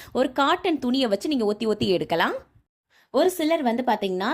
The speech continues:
காலையில மேக்கப் போட்டா சாயங்காலம் வரைக்கும் அதோடயே இருந்துடலாம் அப்படின்னு வந்து நினைப்பாங்க. சிலர் என்ன பண்ணுவாங்க அப்படின்னு வந்து பாத்தீங்கன்னா, லைட்டா மேக்கப் கலைஞ்சா கூட அதை ரீ அப்ளை பண்ணிக்கிட்டே இருப்பாங்க திரும்ப திரும்ப. இந்த மாதிரி ரெண்டு விஷயமே வந்து நம்ம பண்ணக்கூடாது.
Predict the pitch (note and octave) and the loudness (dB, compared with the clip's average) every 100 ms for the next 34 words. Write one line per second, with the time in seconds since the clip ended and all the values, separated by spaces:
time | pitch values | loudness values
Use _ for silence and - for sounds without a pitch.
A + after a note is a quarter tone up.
0 | D#4+ B3+ A#3+ A#3+ A#3+ D4+ A#3+ A3+ A#3 F#3+ | -2 0 2 2 0 0 -2 -4 -6 -4
1 | F3+ D4+ D#4+ A#3 A#3+ C4 C4+ C#4+ G#3+ G3 | -4 -4 -2 -4 -2 0 0 2 0 0
2 | G#3+ E4 G#3 G#3+ B3 B3 C4+ G#3+ A#3 B3 | 0 0 0 0 0 0 -2 0 0 0
3 | F#3+ G#3+ F3+ G#3 A3 G#3+ A3+ F3+ F3+ F3 | 0 -2 -4 -4 -2 0 0 0 -2 -2
4 | E3+ C4 - - - E4+ F#4 E4+ C4 D4 | 0 -2 -2 -18 -4 2 4 4 2 0
5 | A#3 G#3+ G3 G3+ G3+ G#3+ G#3+ G3 G3 F3+ | 0 0 0 0 0 0 -4 -2 -4 -4
6 | F#3 B3 F#3+ F#3+ B3 - D#4+ A#3+ A#3 A#3 | -2 0 0 0 -2 0 2 2 0 -2
7 | - F#3 G#3+ G3 F#3 G#3 C#4+ - C4 F4 | 0 0 0 -2 -2 -2 -2 0 4 4
8 | B3+ A#3 B3 F#3+ G#3 G#3 A3 A3 - F3+ | 2 -2 -2 -2 -2 -2 -2 -2 -2 -4
9 | - G3+ G#3+ F3+ E3+ G3+ D#4 - - C4+ | -4 -2 -2 -2 0 0 0 -10 -4 2
10 | D4 D4+ G#3+ A3+ C#4 G#3+ C4+ E4 F4 B3 | 2 4 2 0 0 2 0 2 0 0
11 | B3+ A3 C4 A3 A#3 A#3 F#3 F3 F3+ G3+ | -2 0 0 0 0 0 0 -2 -2 -2
12 | E3+ D#3 E3 | 0 2 2